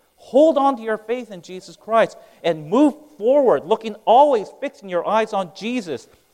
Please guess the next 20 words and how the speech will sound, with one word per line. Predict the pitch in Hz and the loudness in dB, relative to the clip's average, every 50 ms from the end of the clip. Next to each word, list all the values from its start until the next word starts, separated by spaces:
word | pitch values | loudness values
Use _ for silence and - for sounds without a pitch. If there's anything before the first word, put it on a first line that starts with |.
| _ - | _ -12
the | 170 170 | -2 2
author | 185 226 240 226 - 170 147 135 | 4 4 4 2 0 -6 -8 -8
and | 127 - | -10 -12
perfecter | - 143 - _ 185 202 196 - 139 120 113 104 - _ _ _ _ | -14 -18 -10 _ -6 -6 -4 -6 -8 -10 -10 -10 -12 _ _ _ _
of | 127 123 120 | -12 -6 -2
our | 120 117 - | -2 -2 -2
faith. | - - 104 92 82 65 _ _ _ _ _ _ _ _ _ _ _ _ _ _ _ _ _ _ _ _ _ _ _ _ _ | -4 -12 -16 -16 -18 -20 _ _ _ _ _ _ _ _ _ _ _ _ _ _ _ _ _ _ _ _ _ _ _ _ _
But | 135 139 | -2 -2
as | 143 156 160 156 | -2 -2 -2 -4
we | 160 165 | -8 -2
read | 151 165 165 175 | 2 2 2 2
in | 156 147 | 2 -2
First | - - 165 160 - - | -2 -2 -2 -2 -4 -8
Corinthians | 160 156 151 147 - | -12 -10 -10 -12 -12
chapter | - 175 156 151 - 156 143 | -10 -8 -8 -8 -8 -10 -12
four, | - _ 156 170 180 165 143 117 110 - - | -10 _ -2 0 2 4 4 4 2 0 0
uh, | 151 147 - - | 0 0 0 0
First | - 208 214 - - | -2 -2 -2 -2 -4
Corinthians | 185 185 180 180 170 156 - | -6 -6 -6 -6 -10 -12 -12
chapter, | - - 160 147 - - 139 | -8 -6 -6 -6 -6 -8 -14